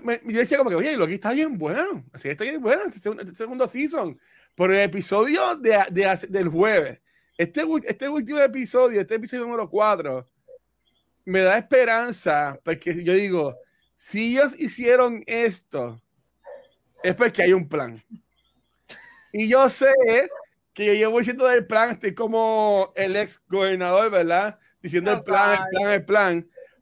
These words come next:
Speaker 1: Pero, este, y yo un momento dudé del plan. Pero si ellos hicieron lo que ellos hicieron en Loki, es porque hay un plan. Y
Speaker 2: Ujú.
Speaker 1: pues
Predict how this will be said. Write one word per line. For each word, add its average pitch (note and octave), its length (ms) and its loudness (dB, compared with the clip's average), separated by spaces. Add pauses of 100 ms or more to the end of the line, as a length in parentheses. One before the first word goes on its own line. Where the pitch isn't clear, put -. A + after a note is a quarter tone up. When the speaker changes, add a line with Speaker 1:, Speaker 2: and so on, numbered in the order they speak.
Speaker 1:
Pero, G3+ 640 2
este, F#3 680 -2 (960)
y A#3 180 -8
yo A3 200 6
un C4+ 80 0
momento C4 560 2
dudé G3 340 2
del C4 140 4
plan. A3+ 420 -4 (460)
Pero G#3 240 4
si G3+ 140 -4
ellos A3 180 2
hicieron D#4+ 320 0
lo C#4+ 100 2
que A3 100 -6
ellos A3+ 100 2
hicieron C4 480 0
en G3 200 -2
Loki, D3+ 520 -2 (1080)
es E3+ 120 0
porque F#3 360 0
hay F#3 160 4
un C#3+ 140 -2
plan. - 360 -12 (1300)
Y E3+ 220 2
Speaker 2:
Ujú. A3+ 80 -8
Speaker 1:
pues F3 280 2